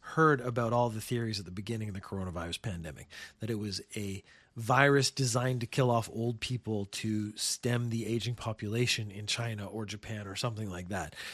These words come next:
that it was designed to kill people to a degree. If you have a disease and now you've made it that it's a hundred percent fatal to humanized mice, it's really fueling that conspiracy theory a little bit more.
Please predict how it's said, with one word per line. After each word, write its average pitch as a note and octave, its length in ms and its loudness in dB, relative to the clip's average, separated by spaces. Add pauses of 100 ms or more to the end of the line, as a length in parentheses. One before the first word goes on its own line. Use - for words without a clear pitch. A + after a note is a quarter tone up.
(120)
that A#2+ 140 0
it A#2+ 140 0
was A2 320 -2 (280)
designed B2+ 600 2
to G#2+ 80 -4
kill B2 300 4
people A2 340 -4
to A2 240 -2
a G#2 40 0
degree. G2 560 -6 (1300)
If G3+ 200 6
you A#3 140 8
have F#3 320 4
a E3+ 60 0
disease D3 400 4
and C3+ 120 2
now C#3+ 100 2
you've C3+ 220 0
made D#3 200 2
it C3+ 140 4
that B2 120 0
it's B2 140 0
a A2+ 40 0
hundred C#3 280 4
percent B2 260 0
fatal C3 320 4
to A2+ 100 0
humanized B2 480 2
mice, C3 240 4 (400)
it's D3+ 160 2
really G#3+ 640 4
fueling F#3+ 920 6
that D3 260 2
conspiracy C3 800 2
theory A2 540 -2
a B2 80 -2
little A2+ 420 0
bit G2+ 180 -4
more. G2+ 420 -6